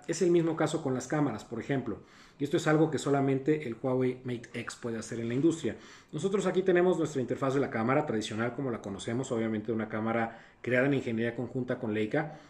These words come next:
pero si yo quiero pasar a la pantalla secundaria para hacer un selfie, aquí por ejemplo ya pueden ver a Felipe cómo está grabando con su Mate veinte Pro. Lo único que tuvimos que hacer es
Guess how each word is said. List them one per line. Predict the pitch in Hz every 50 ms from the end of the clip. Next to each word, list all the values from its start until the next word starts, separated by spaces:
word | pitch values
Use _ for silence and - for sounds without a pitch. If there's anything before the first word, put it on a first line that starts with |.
| - - _ - _
pero | 196 220 220 175 160 202 - - - - - - - - _ _ _
si | - - 139 127
yo | 127 151 147
quiero | 151 156 156 151 151 151
pasar | 139 113 - - 147 135 135 131 - - - - - - - - - - - _ _ _ - _ _ _ _ _ _ - - _ - - - _ - - - - - - _ _ _ -
a | 220
la | 208 175 -
pantalla | 147 135 131 151 151 147 147 151 156 156 156 - - -
secundaria | - - - 180 175 - 156 135 127 131 127 127 139 139 139 139 - -
para | 117 110 107
hacer | 101 - - 127 127
un | 123
selfie, | 117 - 120 120 117 151 135
aquí | 117 123
por | - - 117
ejemplo | 107 113 117 117
ya | 107 107 107 107
pueden | - 110 107 104
ver | 107 110 110 -
a | - -
Felipe | - - 104 113 113 123 113
cómo | - 113 110
está | - -
grabando | 110 107 107 107 110 107 -
con | - 101
su | 98 -
Mate | 104 104 110 110 107 - - -
veinte | - 104 104 101 - 113
Pro. | - - 165 180 185 180 - - - - - - - - _ _ _ _ _ _ _ _ _ _ _
Lo | - 127 139
único | 139 143 139 -
que | 127
tuvimos | - 127 123 127 123 127
que | 123
hacer | - - 127 117
es | 123 120 120